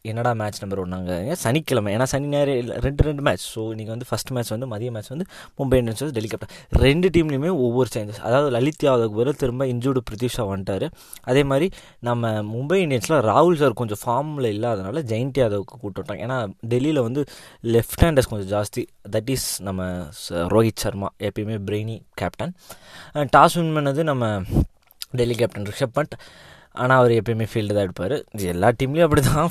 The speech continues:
ஃபீல்டிங் எடுத்துட்டாங்க. ஃபீல்டிங் எடுத்துட்டு, ம், வே-, ஃபர்ஸ்ட் பேட்டிங் வந்து ரோஹித் சர்மாவும் நம்ம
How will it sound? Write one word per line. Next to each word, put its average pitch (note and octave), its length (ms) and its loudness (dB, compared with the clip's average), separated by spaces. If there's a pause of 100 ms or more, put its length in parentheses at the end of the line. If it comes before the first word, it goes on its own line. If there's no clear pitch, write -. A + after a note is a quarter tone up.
(100)
ஃபீல்டிங் D3 380 2
எடுத்துட்டாங்க. A2+ 420 -4 (540)
ஃபீல்டிங் D#3+ 240 4
எடுத்துட்டு, C#3+ 600 2
ம், G2+ 560 -4 (120)
வே-, A2+ 340 2
ஃபர்ஸ்ட் B2 180 -4
பேட்டிங் C3 260 2
வந்து C3+ 240 0
ரோஹித் B2+ 220 0
சர்மாவும் A#2 360 -4
நம்ம G#2+ 280 -4